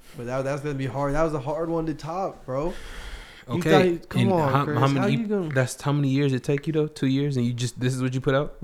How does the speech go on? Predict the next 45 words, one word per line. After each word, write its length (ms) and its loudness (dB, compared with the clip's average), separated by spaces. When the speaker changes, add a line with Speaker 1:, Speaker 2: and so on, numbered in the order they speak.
Speaker 1:
<laughs> 140 -4
Speaker 2:
That's 140 2
what 60 4
I'm 100 2
saying. 300 4
I 120 2
Speaker 1:
He 0 -
Speaker 2:
didn't 180 6
Speaker 1:
didn't 60 4
Speaker 2:
say 80 8
it 40 8
Speaker 1:
drop 80 8
Speaker 2:
was 140 6
bad. 80 2
I 260 6
Speaker 1:
nothing 80 6
Speaker 2:
said 120 4
it 20 4
Speaker 1:
else. 100 4
Speaker 2:
was 140 0
Speaker 1:
I 20 0
thought 100 2
he 60 8
Speaker 2:
cool. 80 4
Speaker 1:
dropped 200 2
something 220 -2
in 120 -4
between 480 -8
that, 200 -6
bro. 220 -6
Speaker 2:
That 160 2
Late 180 2
at 120 0
Night, 280 -4
and 100 -2
he 100 4
put 220 2
that 140 -2
on 120 0
here 140 0
too. 320 -2
So 220 -2
when 160 0
the 60 -2
albums, 500 0